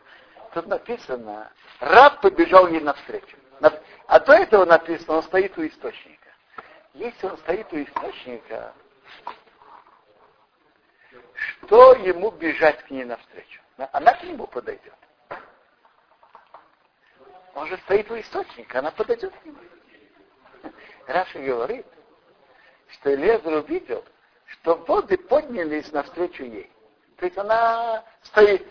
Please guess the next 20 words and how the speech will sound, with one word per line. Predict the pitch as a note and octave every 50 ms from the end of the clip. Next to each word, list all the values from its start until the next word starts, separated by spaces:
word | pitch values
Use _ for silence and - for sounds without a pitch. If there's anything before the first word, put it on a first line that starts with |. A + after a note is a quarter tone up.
| - _ _
стояла | _ - F3+ F#3 G3+ G3+ G3 F#3+
подальше | F3 - E3+ E3 E3 F3 F3 F3 E3 - - D3+
у | C#3+
источника. | C#3+ - - - C#3 C3 - - - A#2+ A#2+ - - - - _ _ _ _ _ _ _ _ _
Наверное, | D3 D3+ D3+ E3+ F#3 E3+ E3+ E3
с | D#3
другой | - D#3+ D3+ C#3+ D#3+ E3+ D#3
стороны, | - - - C#3+ C3+ C3 C3 C3
не | C3+ D#3 D#3
со | D#3+ C3+ C3
стороны | - - C3+ C3 B2+ B2+ B2+ B2+
Элиэзера. | A#2+ A#2 G#2 G2 F#2+ - A2+ B2 C3
Она | C3 C3 B2+
с-, | - - - - - - - - - - - -
стояла, | - D#3 D#3 C#3+ C3+ A#2+ A2 A2 B2 D3+ F#3 - - - - _ _ - _ _ _
а | D#3+ E3+ F3 F3 F3 E3+ E3+ - - _ _ _ _ _ _ _ _ _
воды | - C#4+ D#4+ - - A3 G#3+
поднялись | G#3+ - G3+ G3+ G3+ G#3+ A#3 A#3+ A3+ G#3 - -
ей | - F#3+ F#3
навстречу. | E3 D#3 - - - G#4 - -